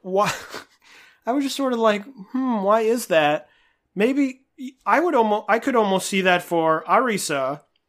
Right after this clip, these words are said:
you know, having one pant leg shorter 'cause she's like, "Oh, this is the leg I kick with. Um, and I'm gonna kick you with this, you know, with my finisher, and so this pant leg needs to be shorter or longer or whatever."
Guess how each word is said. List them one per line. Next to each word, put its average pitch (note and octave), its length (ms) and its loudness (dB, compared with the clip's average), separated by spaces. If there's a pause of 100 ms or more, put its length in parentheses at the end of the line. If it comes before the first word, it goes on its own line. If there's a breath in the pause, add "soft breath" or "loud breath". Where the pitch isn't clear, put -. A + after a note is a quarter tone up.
(340)
you E3+ 100 -4
know, E3 180 2
having F3+ 360 0
one F3 180 2
pant F3 300 -2
leg D#3+ 160 -2
shorter F3 240 0
'cause E3+ 180 -8
she's D#3+ 160 -6
like, D3 240 -2
"Oh, E3 140 0
this E3 240 -6
is D3+ 80 -12
the D3+ 120 -2
leg D3 300 0
I C#3 120 -6
kick F3+ 360 -8
with. G2+ 400 -16 (640)
Um, A#2+ 440 -16 (760)
and C#3+ 140 -8
I'm D3 140 -4
gonna D3 200 -4
kick G3 360 -6
you D#3+ 160 0
with D3 220 -2
this, C#3 520 -10
you D3 180 -10
know, C3+ 200 -10
with D3+ 220 -10
my C#3 120 -8
finisher, F3+ 580 -4
and D3+ 160 -4
so C#3+ 200 -6
this D3+ 180 -4
pant D#3+ 360 -6
leg D3+ 220 -4
needs C#3+ 220 -6
to C#3+ 80 -12
be C3+ 180 -8
shorter C#3+ 540 -6
or B2+ 60 -10
longer C3 400 -10
or B2 80 -12
whatever." C3+ 340 -10